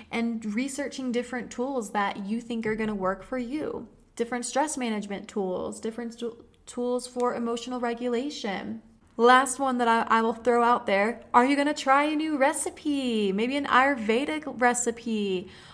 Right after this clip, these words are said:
or plant-based or vegetarian or vegan. It could just be a new food group that you try, you know, that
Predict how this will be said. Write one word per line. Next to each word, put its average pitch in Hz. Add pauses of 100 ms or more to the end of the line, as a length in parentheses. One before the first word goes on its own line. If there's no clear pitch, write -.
(120)
or 247
plant-based 269
or 226
vegetarian 254
or 220
vegan. 220 (380)
It 247
could 262
just 262
be 254
a 285
new 262
food 277
group 185
that 180
you 202
try, -
you 214
know, 214
that 202